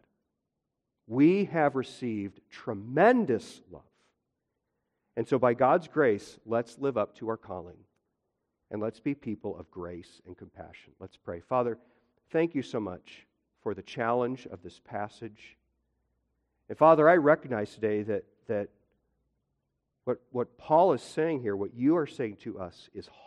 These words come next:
hard, incredibly hard, incredibly difficult. And, and so, Lord, I, I pray today, uh, for maybe people who are,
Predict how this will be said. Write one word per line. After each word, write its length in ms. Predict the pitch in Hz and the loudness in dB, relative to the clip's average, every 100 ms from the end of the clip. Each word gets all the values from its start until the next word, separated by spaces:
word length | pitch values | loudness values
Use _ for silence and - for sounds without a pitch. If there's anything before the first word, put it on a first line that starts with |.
| - | -10
hard, 400 | - 160 104 73 - _ _ _ _ _ _ _ _ _ _ _ _ | -2 0 0 -6 -18 _ _ _ _ _ _ _ _ _ _ _ _
incredibly 680 | - - - 226 233 180 98 - | -20 -18 0 4 4 4 0 -8
hard, 140 | - _ _ _ _ _ _ _ _ _ _ _ _ _ _ | -20 _ _ _ _ _ _ _ _ _ _ _ _ _ _
incredibly 500 | 107 - 165 156 107 | -20 -2 0 0 -4
difficult. 420 | 92 90 - 69 _ _ _ _ _ _ _ _ _ _ _ _ _ _ _ _ _ _ _ | -8 -14 -18 -20 _ _ _ _ _ _ _ _ _ _ _ _ _ _ _ _ _ _ _
And, 220 | 139 131 | -4 -2
and 160 | 123 123 | -2 -6
so, 160 | - | -2
Lord, 240 | 135 147 151 | 2 4 4
I, 220 | 135 147 | 4 0
I 80 | 156 | 0
pray 340 | - - 147 | -4 -2 -2
today, 440 | 143 135 113 107 101 _ _ _ _ | -2 -4 -2 -2 -4 _ _ _ _
uh, 60 | 120 | -8
for 160 | - | -4
maybe 320 | 120 127 143 120 | 0 0 0 -2
people 460 | - 151 127 110 | -2 -4 -2 -4
who 240 | 101 131 113 | -4 -2 -2
are, 240 | 98 95 | -2 -6